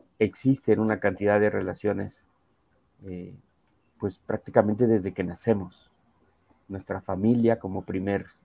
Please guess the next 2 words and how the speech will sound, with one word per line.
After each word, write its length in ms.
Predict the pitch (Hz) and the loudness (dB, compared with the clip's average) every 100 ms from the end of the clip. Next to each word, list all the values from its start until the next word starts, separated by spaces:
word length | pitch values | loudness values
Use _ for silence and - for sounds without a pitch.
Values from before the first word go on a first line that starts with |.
| - | -6
vínculo, 720 | 107 127 127 127 117 123 - _ _ _ _ _ _ _ | 4 4 4 2 2 0 -2 _ _ _ _ _ _ _
amigos, 840 | - 101 117 127 117 120 120 - | -4 4 6 6 6 6 4 -10